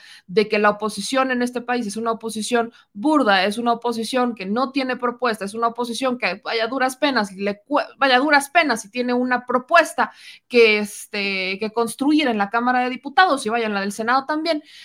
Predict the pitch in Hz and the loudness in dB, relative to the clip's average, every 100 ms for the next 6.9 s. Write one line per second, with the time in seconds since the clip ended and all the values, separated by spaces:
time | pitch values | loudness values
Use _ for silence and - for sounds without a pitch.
0 | - - 392 392 392 392 359 349 330 302 | -14 -2 0 0 2 2 2 0 -2 -2
1 | 320 311 247 247 226 226 220 208 214 202 | -2 -2 -2 -2 -4 -4 -6 -6 -6 -6
2 | 180 - 202 247 233 208 233 220 190 196 | -8 -10 -8 -2 0 0 0 -2 -2 -4
3 | 202 240 226 254 277 226 214 - 185 202 | -4 -2 -2 -2 -4 -6 -6 -6 -6 -6
4 | 208 202 247 269 262 - - 214 214 202 | -10 -8 -2 -2 -2 -4 -4 0 2 0
5 | 208 233 233 226 - 269 349 226 202 240 | 2 0 0 -2 0 0 -2 -6 -6 -4
6 | 233 233 240 226 240 196 185 233 277 | -4 -6 -10 -6 -6 -6 -6 -8 -10